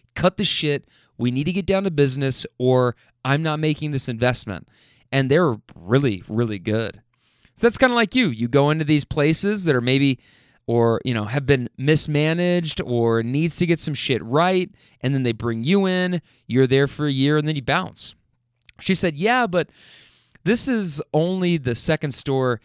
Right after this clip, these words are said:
She said, "Yeah, this is only the second store that they've brought me in to do this, and I fixed the first one, so I think that they're expecting that I should be able to fix any of them now. So I'm trying."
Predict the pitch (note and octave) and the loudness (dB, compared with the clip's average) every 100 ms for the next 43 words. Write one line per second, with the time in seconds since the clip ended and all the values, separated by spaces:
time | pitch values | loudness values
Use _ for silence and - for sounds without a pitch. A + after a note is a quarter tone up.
0 | _ _ _ _ - E3+ F#3 D3 C3+ E3 | _ _ _ _ -8 -2 0 0 2 4
1 | F#3 F3 F#3 - A#3 E3 E3+ E3+ D#3 A#2 | 4 2 -2 -6 -8 -6 -4 -2 -2 -2
2 | A#2 - C#3+ D#3 - D3 D3 B2+ B2+ A2 | -4 -2 -2 -2 -2 0 0 0 -2 0
3 | A#2 B2 C3 C3+ C3+ B2 A2 A2 C#3 E3+ | 2 2 2 0 -2 -4 -4 0 0 0
4 | A3 - - - C3+ C3 C#4 A#3 D3+ - | -4 -4 -8 -2 0 2 0 -2 -6 0
5 | G3 - A#2 A2 G#2+ _ _ _ _ _ | 0 0 -4 -4 -8 _ _ _ _ _
6 | _ - D#3 C#3+ - D#3 A3 G3 - - | _ 0 4 4 4 0 0 -2 -10 -20
7 | _ _ C3+ C#3+ C3 B2 B2+ D3 D3 - | _ _ -4 0 2 0 -2 0 0 0
8 | - E3 F3 E3 C#3+ A#2+ A2+ A#2+ C3+ - | -2 -2 -2 -2 -2 -2 -4 -2 -2 -2
9 | C3+ A#2 A#2+ A#2 B2+ C3 - E3+ C4 C#4 | -4 -2 0 2 2 0 0 -2 0 2
10 | F#3 A2+ G#2+ G2+ F2+ F#2 - _ _ _ | 2 0 -6 -6 -8 -12 -20 _ _ _
11 | _ _ _ - - D#3+ D#3 - _ - | _ _ _ -2 4 6 4 0 _ -6
12 | D#3+ - A2 G2+ G#2 | -6 -4 -4 -4 -8